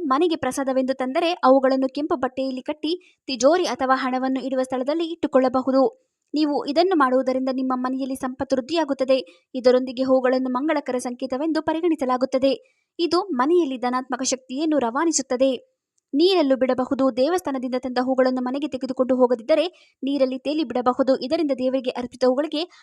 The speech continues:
ಅಪಚಾರವಾಗುವುದಿಲ್ಲ. ನೀವು ಹೂಗಳನ್ನು ನೀರಿನಲ್ಲಿ ತೇಲಿ ಬಿಟ್ಟಾಗ ಅದನ್ನು ಹೂವಿನ ಅರ್ಪಣೆ ಎಂದು ಪರಿಗಣಿಸುವುದರಿಂದ ಅದು ಮಂಗಳಕರವಾಗಿದೆ. ದೇವರ ಫೋಟೋಯಿಂದ ಹೂವು ಏನಾದರೂ ಕೆಳಗೆ ಬಿದ್ದರೆ ಅದನ್ನು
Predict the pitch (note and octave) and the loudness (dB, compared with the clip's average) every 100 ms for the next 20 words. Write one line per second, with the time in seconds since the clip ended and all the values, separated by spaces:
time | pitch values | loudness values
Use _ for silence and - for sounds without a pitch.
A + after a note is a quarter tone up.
0 | - C4 E4+ F4 D#4 B3 B3 A#3+ B3+ B3+ | -8 0 2 2 -2 0 0 0 -2 0
1 | C4 B3+ - - _ _ _ _ - - | 0 0 -4 -14 _ _ _ _ -20 -6
2 | - C#4 D4 C#4 C4+ C#4 C#4 C4 C#4 F4+ | 10 12 12 12 12 12 10 10 8 8
3 | E4 D#4+ F4+ F4 C#4+ C#4 C4 C4+ A#3+ B3+ | 8 8 8 8 6 6 6 6 2 4
4 | C4+ D4+ D#4 F#4 - - - B3+ C#4 C#4 | 6 8 6 6 0 -6 2 6 8 8
5 | C#4 D4+ F#4+ D#4+ C4 B3+ C4+ C4+ C4+ D4+ | 8 8 8 8 8 6 6 8 10 10
6 | E4 D4+ - - - C#4 E4+ F4 C#4 C4 | 10 8 6 -4 4 8 10 10 10 8
7 | B3+ B3+ D4+ E4 D#4+ D4 A#3+ B3+ C4+ E4+ | 10 10 10 8 8 8 8 10 10 10
8 | D4+ C4 B3 B3 B3 C4+ B3 - _ _ | 8 8 8 6 8 10 10 6 _ _
9 | _ - B3 F#4 F#4 C#4+ C4+ B3+ B3+ C#4 | _ 2 6 8 8 8 6 8 8 6
10 | E4 D4 E4 - _ - C#4+ C#4 B3+ B3+ | 6 4 4 -6 _ 2 6 6 6 4
11 | B3+ C#4 C#4 B3 B3 B3 B3+ C4 D#4+ D4+ | 6 4 6 4 2 0 0 2 4 2
12 | B3 C4+ D#4 | 4 6 6